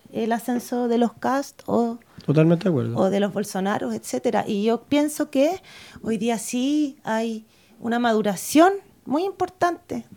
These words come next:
Speaker 1: por lo menos desde el movimiento feminista y desde el movimiento No Más A F P,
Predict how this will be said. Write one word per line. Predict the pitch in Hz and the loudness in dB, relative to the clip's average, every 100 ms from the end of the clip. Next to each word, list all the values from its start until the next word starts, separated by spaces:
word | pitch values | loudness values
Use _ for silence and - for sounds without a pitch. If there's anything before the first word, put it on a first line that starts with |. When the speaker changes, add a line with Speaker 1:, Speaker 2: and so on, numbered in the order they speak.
| - | -4
Speaker 1:
por | 226 | 0
lo | 233 | 2
menos | 247 254 | 2 0
desde | 247 294 | 0 0
el | 311 | 0
movimiento | 285 269 247 254 | 2 0 -2 -4
feminista | - 247 247 294 - 269 262 | -8 -6 -4 -6 -8 -10 -8
y | 214 | -4
desde | 233 220 | -4 -2
el | 226 | -2
movimiento | 240 247 269 269 269 | -2 -2 -4 -6 -6
No | 262 | -4
Más | 277 269 | -4 -6
A | |
F | 269 285 | -8 -8
P, | - 302 | -8 -8